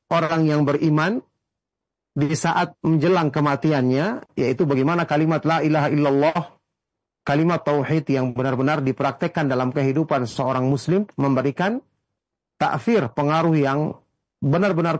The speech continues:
kuat dalam meneguhkan, meneguhkan keimanannya di saat-saat dia akan menghadap Allah Subhanahu wa taala, di saat-saat menjelang kematiannya. <clears throat> Baik, barakallahu fikum. Di kelanjutan pembahasan, <clears throat> ya,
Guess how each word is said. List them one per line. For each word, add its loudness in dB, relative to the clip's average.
kuat 2
dalam 0
meneguhkan, 0
meneguhkan 0
keimanannya 0
di 2
saat-saat -2
dia 0
akan 0
menghadap -2
Allah 2
Subhanahu -2
wa -2
taala, 0
di -2
saat-saat -2
menjelang 0
kematiannya. -2
<clears throat> -20
Baik, 0
barakallahu 0
fikum. 2
Di 0
kelanjutan 2
pembahasan, 0
<clears throat> -6
ya, -2